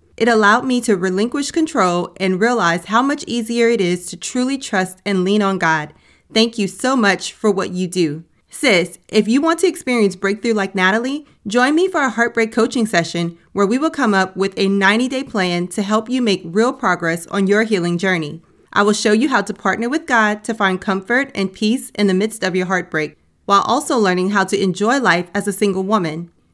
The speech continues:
You will be able to carry out the simple steps to make real progress on your healing journey with a customized plan of how to move forward.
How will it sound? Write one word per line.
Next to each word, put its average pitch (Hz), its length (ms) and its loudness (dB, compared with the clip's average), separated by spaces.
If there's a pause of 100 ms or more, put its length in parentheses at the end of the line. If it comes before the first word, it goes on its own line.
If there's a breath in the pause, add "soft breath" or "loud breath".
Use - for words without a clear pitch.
(100)
You 202 160 0
will 262 100 2
be 277 140 0
able 214 200 2
to 220 120 -2
carry 220 400 0
out 220 200 0
the 220 80 0
simple 240 360 -2
steps 226 380 -2
to - 100 -4
make 196 200 0
real 220 260 0
progress 180 540 -2
on 190 160 -2
your 185 120 0
healing 226 360 0
journey 190 480 0
with 190 140 -4
a 190 40 -6
customized 277 600 -2
plan 196 360 0
of 208 180 -4
how 180 200 2
to 175 120 -4
move 180 180 0
forward. 156 460 -4